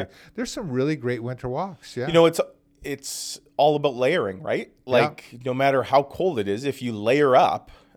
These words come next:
Speaker 2: uh, and, and you're moving and you get your heart rate up, like, you, you should be fine.
Speaker 1: So I did a whole bunch of reading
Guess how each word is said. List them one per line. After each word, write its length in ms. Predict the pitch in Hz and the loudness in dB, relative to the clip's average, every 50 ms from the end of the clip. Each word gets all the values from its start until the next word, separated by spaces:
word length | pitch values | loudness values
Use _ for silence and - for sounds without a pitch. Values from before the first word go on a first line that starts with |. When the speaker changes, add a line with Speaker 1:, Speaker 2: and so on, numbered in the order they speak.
| _ _ _ - | _ _ _ -2
Speaker 2:
uh, 680 | 113 117 113 113 113 117 117 117 117 117 117 113 113 - - | 0 0 2 2 0 0 -2 -2 -2 -2 -2 -4 -4 -6 -6
and, 260 | - 110 110 113 - | -6 -6 -6 -6 -8
and 180 | 98 110 110 107 | -8 -8 -6 -6
you're 100 | 101 101 | -6 -4
moving 420 | 104 107 143 180 135 90 87 92 107 | -4 -2 -2 -2 -2 -4 -6 -8 -6
and 140 | 110 107 101 | -6 -6 -6
you 80 | 104 | -4
get 120 | 113 117 87 | -4 -4 -4
your 120 | 98 98 | -4 -2
heart 200 | - 143 175 - | 0 0 0 0
rate 180 | 117 98 87 80 | 0 -2 -2 -2
up, 280 | 76 - - - - 120 | -2 -2 -4 -4 -4 -4
like, 240 | 107 107 104 - | -2 -2 -4 -6
you, 160 | 117 113 117 120 | -10 -10 -8 -8
you 240 | 123 120 131 143 | -10 -10 -10 -10
should 220 | 147 - - 156 147 | -8 -8 -6 -6 -6
be 100 | 175 165 | -8 -6
fine. 360 | - - 160 214 277 - 90 | -2 0 2 2 2 0 -2
Speaker 1:
So 100 | 117 117 | -2 -4
I 80 | 110 110 | -4 -2
did 160 | 107 117 110 | -2 0 0
a 100 | 101 101 | 0 0
whole 220 | 90 123 131 139 143 | 0 2 2 2 2
bunch 300 | 151 151 151 139 - 151 | 0 -2 -4 -6 -6 -6
of 100 | 131 127 | -6 -4
reading 580 | 135 135 127 110 104 101 98 104 120 127 131 | -2 -2 -2 -4 -4 -6 -8 -8 -10 -12 -14